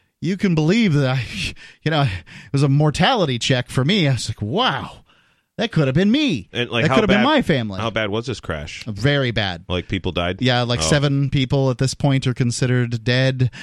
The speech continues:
Speaker 1: um, and they took some to the hospital, and three were critically injured. Some of those may die. Who knows? Basically, an engine blew out.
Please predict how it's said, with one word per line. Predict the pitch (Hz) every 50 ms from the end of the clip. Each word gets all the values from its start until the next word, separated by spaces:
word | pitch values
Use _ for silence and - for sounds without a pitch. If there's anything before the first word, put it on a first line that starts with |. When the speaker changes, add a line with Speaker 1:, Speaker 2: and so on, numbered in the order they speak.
| - - 101 -
Speaker 1:
um, | - 107 110 110 110 107
and | 104 113 113 113 110 110 110 107 107 107
they | 107 104
took | - 131 -
some | - 135 127 123
to | 123
the | 117 117
hospital, | 127 127 127 123 - - - 123 120 120 120 120 120 117 113
and | 101 101 104
three | - 127 123 123
were | 120 113
critically | - - 135 123 120 - 123 120 120
injured. | 117 120 117 113 120 120 117 117 110
Some | - - 113 117
of |
those | 117 117 120 117 107
may | 113 113 117
die. | 117 117 117 120 120 117 117 117 113 110
Who | 104 113 113
knows? | 117 117 117 113 113 113 110 - - - - - - - -
Basically, | - 123 127 - - 131 - 127 123 120 120 113 - - - - _
an | - 113 120
engine | 135 147 143 - 147 143 135
blew | 127 131 127 120 113
out. | 113 113 107